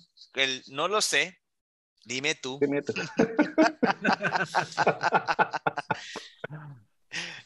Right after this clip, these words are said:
Speaker 1: Esa, esa ha sido una línea icónica. Hay varias, sí, pero yo me quedo con esa. Definitivamente es algo que se ha, se ha quedado plasmado incluso en, en memes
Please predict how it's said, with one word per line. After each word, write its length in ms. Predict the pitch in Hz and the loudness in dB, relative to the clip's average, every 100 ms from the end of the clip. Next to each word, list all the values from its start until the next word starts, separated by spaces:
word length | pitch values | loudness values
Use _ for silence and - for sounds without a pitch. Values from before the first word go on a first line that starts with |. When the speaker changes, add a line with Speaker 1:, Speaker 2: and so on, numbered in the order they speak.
| _ | _
Speaker 1:
Esa, 500 | - 147 147 156 147 | 2 2 6 6 6
esa 180 | 151 156 | 6 4
ha 40 | 151 | 4
sido 240 | 151 156 | 4 4
una 160 | 156 147 | 6 4
línea 260 | 143 143 | 4 2
icónica. 480 | 151 147 139 139 143 135 135 135 - | 2 2 2 2 4 2 0 -6 2
Hay 120 | 175 | 4
varias, 360 | 208 147 123 123 | 6 6 4 2
sí, 100 | 151 | 0
pero 160 | 147 | 2
yo 100 | 147 160 | 2 2
me 120 | 170 | 4
quedo 240 | 165 160 | 4 4
con 160 | 151 123 | 2 2
esa. 240 | 104 110 | 2 2
Definitivamente 1200 | 117 120 135 131 156 160 160 156 165 160 160 131 | 0 2 0 2 0 2 0 2 2 4 2 2
es 80 | 135 | 2
algo 240 | 147 160 151 | 2 0 2
que 200 | 147 135 | 2 4
se 160 | 131 | 4
ha, 200 | 135 147 - | 4 2 -2
se 240 | 143 127 | 2 4
ha 180 | 127 135 | 4 2
quedado 420 | - 147 147 151 | 4 4 6 4
plasmado 340 | 131 123 135 143 | 0 2 2 0
incluso 500 | 143 143 139 151 147 | -2 -2 0 2 2
en, 360 | 139 120 110 110 | 4 2 0 -4
en 140 | 123 139 | -4 0
memes 540 | 147 151 147 - | 2 2 0 -4